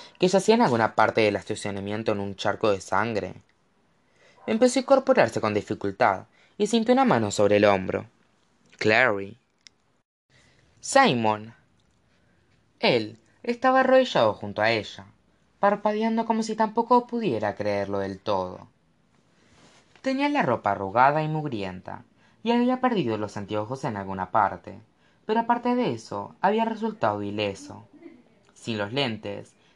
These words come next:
se veía más joven, indefenso y un poco aturdido.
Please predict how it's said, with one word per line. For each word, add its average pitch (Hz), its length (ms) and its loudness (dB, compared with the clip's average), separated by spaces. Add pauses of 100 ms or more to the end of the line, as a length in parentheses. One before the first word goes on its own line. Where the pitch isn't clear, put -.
se 233 180 -2
veía 233 320 2
más 226 160 0
joven, 101 560 -2 (140)
indefenso 104 840 -10 (360)
y 202 160 -2
un 214 120 0
poco 104 260 -4
aturdido. 98 640 -8